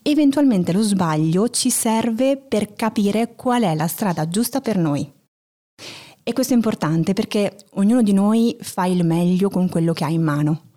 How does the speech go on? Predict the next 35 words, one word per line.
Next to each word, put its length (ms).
questo 240
sempre 280
e 20
comunque. 520
Poi 440
chiaramente 520
gli 100
errori 220
si 140
fanno. 560
Gli 100
errori 200
si 120
fanno 260
perché 240
siamo 380
noi 300
persone 320
diverse 600
e 100
lo 80
sono 180
i 40
nostri 300
figli. 480
E 60
il 140
temperamento 680
di 100
ognuno 600
è 100
qualcosa 380
con 140
cui 140
nasciamo. 600